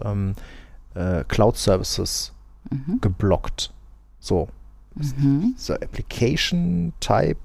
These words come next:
Speaker 1: hieß nur Cloud Services.
Speaker 2: Hm.
Speaker 1: Was steckt dahinter?
Speaker 2: Hm.
Speaker 1: Naja, Dienste, die bei A W S, Azure,
Speaker 2: Hm.
Speaker 1: Google,
Speaker 2: Das ist das
Speaker 1: whatever
Speaker 2: halbe
Speaker 1: laufen.
Speaker 2: Internet, ja.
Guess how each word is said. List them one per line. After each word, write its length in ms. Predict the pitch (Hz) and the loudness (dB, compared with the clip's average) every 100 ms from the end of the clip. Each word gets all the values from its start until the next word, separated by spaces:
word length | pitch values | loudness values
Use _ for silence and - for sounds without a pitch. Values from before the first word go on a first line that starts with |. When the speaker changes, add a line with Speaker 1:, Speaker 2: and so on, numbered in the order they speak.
| - | -4
Speaker 1:
hieß 340 | 127 135 - | -4 -6 -6
nur 140 | 127 | -8
Cloud 280 | - 123 127 | 0 2 2
Services. 760 | - - 50 50 - - - - - - | 0 -2 -2 -4 -10 -12 -14 -16 -18 -4
Speaker 2:
Hm. 360 | 156 160 151 143 | 2 4 6 4
Speaker 1:
Was 80 | 131 | 4
steckt 240 | 123 - | 2 2
dahinter? 480 | 107 120 127 - - - - - | 4 4 2 0 -2 -6 -18 0
Speaker 2:
Hm. 580 | 139 135 120 110 113 131 - | 4 6 6 4 0 -4 0
Speaker 1:
Naja, 340 | 95 120 101 - - - - | 4 6 6 2 -10 -16 -10
Dienste, 580 | 104 95 117 147 - 147 | -4 4 6 6 4 0
die 200 | 110 120 | 2 2
bei 480 | 120 127 135 147 - - - - - - - - | 6 6 6 4 0 -6 -18 -20 -20 -20 -14 2
A 60 | |
W 420 | 120 110 107 107 107 | 4 6 4 4 4
S, 400 | 131 - - - - - | 4 2 -2 -6 -8 2
Azure, 640 | 107 101 110 110 110 110 117 - - - | 4 6 4 6 6 4 0 -10 -14 0
Speaker 2:
Hm. 400 | 160 160 131 196 - 104 | 2 4 4 2 -4 -4
Speaker 1:
Google, 480 | 107 113 113 104 101 | -2 4 6 6 4
Speaker 2:
Das 0 | |
ist 80 | - | 4
das 80 | 113 | 4
Speaker 1:
whatever 220 | - - | 6 8
Speaker 2:
halbe 120 | 117 104 | 8 8
Speaker 1:
laufen. 80 | |
Speaker 2:
Internet, 400 | 160 156 135 131 | 6 6 6 4
ja. 200 | 139 147 | 4 2